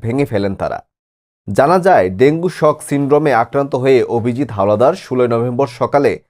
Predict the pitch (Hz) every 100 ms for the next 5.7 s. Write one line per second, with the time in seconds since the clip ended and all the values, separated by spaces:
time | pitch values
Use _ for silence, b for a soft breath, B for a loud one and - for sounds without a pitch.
0 | _ - 101 - 117 143 110 104 - 101
1 | 90 73 _ _ _ - 110 127 127 95
2 | 127 156 160 131 113 107 151 123 113 -
3 | 135 143 110 101 107 120 123 123 92 -
4 | 85 - _ _ _ _ - 131 160 185
5 | 208 - 139 143 160 -